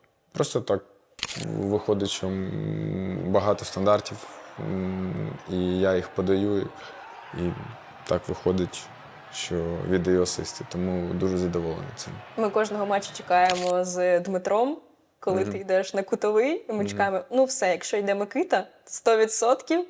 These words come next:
Speaker 2: буде гол. <laughs> Після заключного матчу команда йде в відпустку. Чи вже спланував, як ти будеш проводити відпустку з рідними?
Speaker 1: Так, спо-, спланував, е, з друзями та дружиною поїхати в Карпати.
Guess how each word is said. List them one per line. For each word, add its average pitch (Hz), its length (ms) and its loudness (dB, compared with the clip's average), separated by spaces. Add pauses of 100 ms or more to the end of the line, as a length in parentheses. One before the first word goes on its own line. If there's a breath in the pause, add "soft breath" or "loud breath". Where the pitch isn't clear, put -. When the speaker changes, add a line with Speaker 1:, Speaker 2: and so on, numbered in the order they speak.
Speaker 2:
буде 214 320 4
гол. 190 340 6
<laughs> - 1120 2
Після 302 240 -2
заключного 277 460 0
матчу 285 360 -2
команда 262 420 0
йде 233 180 4
в 220 40 -4
відпустку. 170 600 -6
Чи 240 160 -2
вже 240 120 -2
спланував, 240 640 0
як 226 200 2
ти 220 100 -2
будеш 208 260 -6
проводити 202 440 -2
відпустку 208 500 -4
з 180 60 -2
рідними? 151 420 -6 (1200)
Speaker 1:
Так, 202 320 2
спо-, 127 600 4
спланував, 135 640 2 (160)
е, 104 360 8
з 104 100 2
друзями 98 1200 4 (800 loud breath)
та 110 100 4
дружиною 104 560 4
поїхати 98 460 0
в - 80 -6
Карпати. 101 560 2